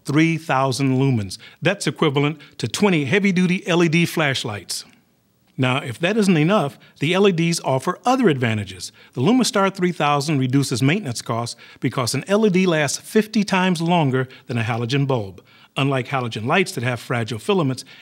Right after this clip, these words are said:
L E Ds stand up to vibration and impact. L E Ds won't add heat to a process. In contrast, we were able to fry an egg on this halogen light. The Lumistar three thousand meets green initiatives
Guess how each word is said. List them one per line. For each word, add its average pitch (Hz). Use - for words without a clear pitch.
L 233
E 240
Ds 208
stand 160
up 160
to 143
vibration 139
and 202
impact. 196
L 196
E 196
Ds 170
won't 175
add 160
heat 139
to 139
a 131
process. -
In 107
contrast, 127
we 160
were 196
able 165
to 139
fry 139
an 147
egg 117
on 120
this 135
halogen 120
light. 104
The 123
Lumistar 190
three 185
thousand 165
meets 135
green 170
initiatives 127